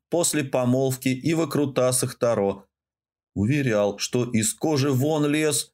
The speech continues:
дабы загладить вину и вернуть девчонку,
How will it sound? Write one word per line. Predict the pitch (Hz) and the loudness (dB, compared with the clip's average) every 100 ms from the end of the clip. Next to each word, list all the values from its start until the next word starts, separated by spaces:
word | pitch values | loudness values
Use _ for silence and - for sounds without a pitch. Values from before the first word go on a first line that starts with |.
| - | -4
дабы | 123 156 147 | 0 2 0
загладить | 139 147 123 123 135 131 127 | 0 0 0 2 2 0 0
вину | 120 131 143 165 160 | 0 0 2 0 0
и | 117 131 | 0 0
вернуть | 127 127 123 127 113 | 2 2 2 0 0
девчонку, | 123 127 - 139 113 113 110 - | -2 -2 0 0 0 0 -2 -4